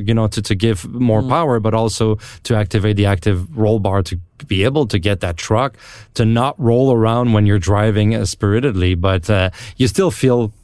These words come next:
Speaker 1: the weight.
Speaker 2: Mm-hmm.
Speaker 1: Obviously, it's, it's, it's a big vehicle,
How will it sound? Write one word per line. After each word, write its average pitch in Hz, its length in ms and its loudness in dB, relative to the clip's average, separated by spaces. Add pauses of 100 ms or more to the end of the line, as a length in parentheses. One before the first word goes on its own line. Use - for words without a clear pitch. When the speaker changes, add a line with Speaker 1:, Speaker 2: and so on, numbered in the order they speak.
Speaker 1:
the 104 100 0
weight. 87 520 -2
Speaker 2:
Mm-hmm. 123 160 -2
Speaker 1:
Obviously, 92 500 0
it's, 95 240 -4
it's, 95 240 -8
it's 107 220 -4
a 95 40 -2
big 95 240 -2
vehicle, 90 600 0